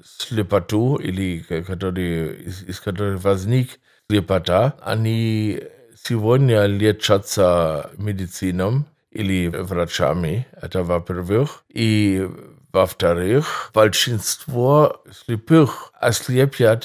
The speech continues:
в течение жизни. И наши слепые станут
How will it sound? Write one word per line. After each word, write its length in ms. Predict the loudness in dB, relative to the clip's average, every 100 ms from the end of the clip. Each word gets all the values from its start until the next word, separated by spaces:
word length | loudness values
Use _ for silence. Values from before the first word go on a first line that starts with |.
| -8 -8 -12
в 120 | -12
течение 1500 | -6 -4 -2 0 2 2 2 2 2 0 -2 -6 -12 -10 -8
жизни. 640 | -4 0 0 0 -6 -8 -6
И 140 | 0
наши 540 | 4 4 2 0 0 0
слепые 920 | -2 -2 0 2 6 6 6 2 -6
станут 760 | -2 2 2 4 2 0 -6